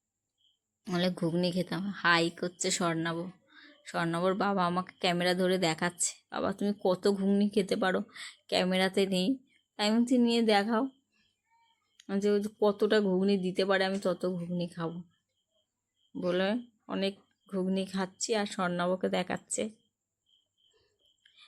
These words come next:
স্বর্ণাবর বাবা কিছু বলতে চাইছে, আমি বলছি, "তুমি চুপ করো, আমি অনেক ঘুগনি খাবো, তুমি আমাকে কত কিনে দিতে পারো দাও।" বলছে,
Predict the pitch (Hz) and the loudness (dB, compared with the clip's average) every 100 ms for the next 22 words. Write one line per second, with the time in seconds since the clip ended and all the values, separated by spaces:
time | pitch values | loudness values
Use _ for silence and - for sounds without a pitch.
0 | _ - 180 180 175 180 180 175 180 190 | _ -4 -2 0 0 0 2 0 -2 -2
1 | 214 185 170 175 170 190 185 185 165 - | -2 -2 -2 -2 0 -2 0 0 -2 -4
2 | 185 175 180 202 214 196 208 214 208 202 | -6 -4 -2 -4 -2 0 0 0 -4 -4
3 | - 175 170 - - - _ - 196 190 | -4 -4 -4 -10 -20 -20 _ -4 0 2
4 | 208 202 180 175 175 175 165 170 - _ | 2 2 0 0 -2 -2 -4 -6 -14 _
5 | _ _ _ _ - 196 190 196 208 208 | _ _ _ _ -6 -2 0 0 -2 2
6 | 202 196 220 214 208 196 202 202 196 185 | 0 2 0 0 2 2 0 0 0 0
7 | 196 208 196 262 - _ _ _ _ _ | 0 0 0 0 -10 _ _ _ _ _
8 | _ - 196 208 | _ -2 0 2